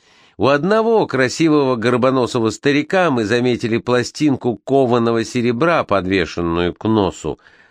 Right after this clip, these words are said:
Старик охотно объяснил, что серебро здесь добывается из земли, но не в их краях, а где-то там, и он показал рукой на северо-восток.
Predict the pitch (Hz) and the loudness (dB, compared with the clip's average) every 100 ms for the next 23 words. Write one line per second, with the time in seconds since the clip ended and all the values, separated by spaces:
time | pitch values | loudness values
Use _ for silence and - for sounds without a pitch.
0 | _ - - - 214 247 226 196 208 170 | _ -16 -8 -2 -2 0 -2 0 0 2
1 | 190 156 156 - 135 131 120 - 123 131 | 0 0 -2 0 0 0 -2 -4 -4 -2
2 | 135 143 190 147 151 127 104 113 117 110 | -2 0 0 0 0 0 0 0 2 2
3 | 98 90 104 90 80 104 117 175 208 185 | 2 0 -4 -4 -2 0 0 0 0 0
4 | 185 185 175 - _ _ _ _ _ - | 0 2 0 -4 _ _ _ _ _ -4
5 | 160 165 165 151 214 151 - 127 107 92 | 0 2 2 2 0 -2 0 2 2 0
6 | 85 101 110 160 190 180 - _ 196 190 | 0 0 0 -2 -2 -4 -6 _ 0 2
7 | 156 101 82 73 62 - _ - 127 190 | 2 0 -2 -6 -10 -16 _ -4 0 0
8 | 180 180 147 151 156 156 147 - 160 147 | 0 -4 -2 -2 0 0 -2 -2 0 0
9 | 127 - 151 151 147 135 131 123 - - | 0 -2 -2 0 0 0 -2 -4 -8 -12